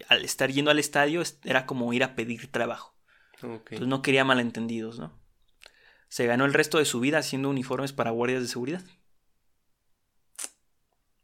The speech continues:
Speaker 1: Raro.
Speaker 2: Yo pensé que iba haciendo carnitas o la casa de materiales de su jefe, ¿no?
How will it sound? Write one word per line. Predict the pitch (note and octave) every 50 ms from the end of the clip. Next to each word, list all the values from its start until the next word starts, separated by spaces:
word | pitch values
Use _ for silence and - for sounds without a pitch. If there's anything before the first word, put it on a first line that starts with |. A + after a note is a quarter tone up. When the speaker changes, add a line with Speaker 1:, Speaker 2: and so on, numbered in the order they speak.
| - - -
Speaker 1:
Raro. | - A#2 - - - - _ _ _ _ _
Speaker 2:
Yo | - A#2+
pensé | A2+ - -
que | - B2+
iba | A#2+ A2+
haciendo | A#2 - B2+ B2 A#2+
carnitas | A#2 G#2+ G#2 G2+ G2+ G2+ A2 A2 - B2+ A#2+ - -
o | - A2 G2+
la | G2 G2+ G2+
casa | - B2 A#2+ B2+
de | A#2+
materiales | A2 G#2 G#2 - G#2+ G#2 G#2+ A2+ A#2 A2
de | -
su | - -
jefe, | - G#2+ G#2+ - - B2
¿no? | B2 C3 D3+